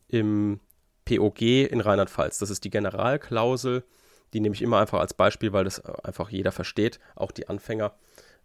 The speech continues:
ähm, und genauso relevant für die Fortgeschrittenen oder Referendare ist. Also Paragraph neun P O G sagt einfach, ähm, hier Polizei, wenn du eine öffn-, wenn du für die öffentliche Sicherheit eine gewisse Gefahr abwehren willst,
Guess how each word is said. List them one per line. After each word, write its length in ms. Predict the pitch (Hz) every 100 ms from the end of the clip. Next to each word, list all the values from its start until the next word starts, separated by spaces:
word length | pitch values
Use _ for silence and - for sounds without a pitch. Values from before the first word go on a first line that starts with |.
| _
ähm, 240 | 107 101 101
und 260 | 107 -
genauso 300 | 113 95 104
relevant 440 | 98 98 95 98 104
für 220 | - 87
die 80 | -
Fortgeschrittenen 600 | 90 98 - 107 104 95
oder 200 | 92 92
Referendare 600 | 90 90 92 90 92 85
ist. 260 | - -
Also 380 | - 101 98 90 _ _ _
Paragraph 320 | - 92 90 123
neun 240 | 127 131
P 160 | - 95
O 80 |
G 180 | 95 107
sagt 300 | 110 104 -
einfach, 400 | 98 104 104 - -
ähm, 380 | 95 98 - - _ -
hier 200 | - 123
Polizei, 720 | - 104 95 - 117 120 107
wenn 460 | 101 104 101 98 -
du 300 | 101 101 95
eine 160 | 87 95
öffn-, 340 | - - -
wenn 280 | - - -
du 80 | -
für 140 | 104 101
die 100 | 85
öffentliche 380 | - - -
Sicherheit 420 | 104 127 127 117 -
eine 80 |
gewisse 560 | 92 - - - 78 -
Gefahr 320 | - - 117
abwehren 340 | - - 110 107
willst, 220 | 101